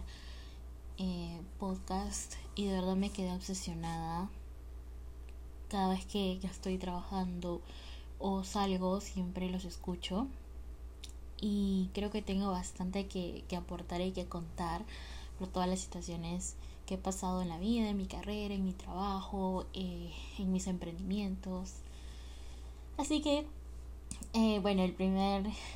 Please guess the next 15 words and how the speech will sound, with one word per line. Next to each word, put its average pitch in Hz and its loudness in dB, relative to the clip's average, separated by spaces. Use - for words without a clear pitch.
ay, 202 2
se 185 0
me 185 4
fue, 190 4
eh, 190 0
la 180 4
respiración. 185 0
<laughs> 220 2
Em, 190 4
el 220 8
primer 220 6
episodio 190 2
es 202 2
sobre 185 4
emprendimientos. 202 2